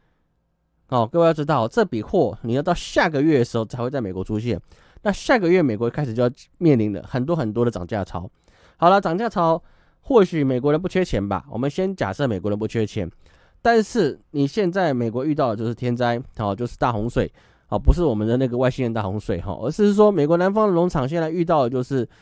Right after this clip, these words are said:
倒闭的，的风潮很多。为什么？你东西卖不出去，银行不愿意借你钱。过去你期货你很顺畅，哦，都，大家都知道你这个大豆，你这个金额，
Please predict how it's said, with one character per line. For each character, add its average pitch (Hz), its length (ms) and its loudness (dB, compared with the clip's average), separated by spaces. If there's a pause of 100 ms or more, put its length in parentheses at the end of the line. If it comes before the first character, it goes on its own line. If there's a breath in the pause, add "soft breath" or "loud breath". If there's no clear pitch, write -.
(200 soft breath)
倒 117 140 2
闭 170 160 0
的， 135 180 2 (300)
的 120 160 0
风 - 480 -8
潮 110 200 -8
很 98 160 -4
多。 104 220 -2
为 147 80 4
什 131 120 0
么？ 107 140 2
你 123 100 0
东 175 140 2
西 190 140 -2
卖 185 100 2
不 151 140 0
出 143 120 2
去， 139 180 -4
银 120 200 -4
行 131 100 0
不 120 160 -6
愿 127 140 2
意 123 60 4
借 127 140 0
你 85 120 -4
钱。 - 240 -12 (580 soft breath)
过 233 140 6
去 233 180 2
你 135 200 0 (380)
期 151 200 -2
货 185 220 2
你 127 60 -2
很 127 120 0
顺 147 180 0
畅， 123 240 -2 (120)
哦， 127 180 0
都， 151 140 -2
大 165 100 0
家 165 40 0
都 165 100 2
知 156 160 -6
道 160 120 2
你 110 120 -2
这 131 60 -2
个 143 80 0
大 143 200 0
豆， 135 220 0
你 104 80 -2
这 127 80 -8
个 135 80 -4
金 160 260 -4
额， 110 180 0